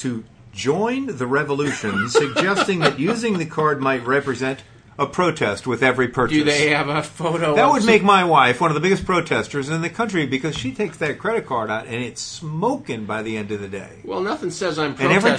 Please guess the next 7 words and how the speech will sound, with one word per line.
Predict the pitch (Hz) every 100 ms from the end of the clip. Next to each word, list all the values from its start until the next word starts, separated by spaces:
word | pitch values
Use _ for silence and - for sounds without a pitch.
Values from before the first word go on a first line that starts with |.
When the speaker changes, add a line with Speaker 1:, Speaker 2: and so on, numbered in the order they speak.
| -
Speaker 1:
purchase | - - - - -
would | 151
be | 190
a | 202
protest. | 196 208 208 196 131 - - - - - - - 120
Speaker 2:
That's | 123 -
amazing. | 120 107 98 90 87 78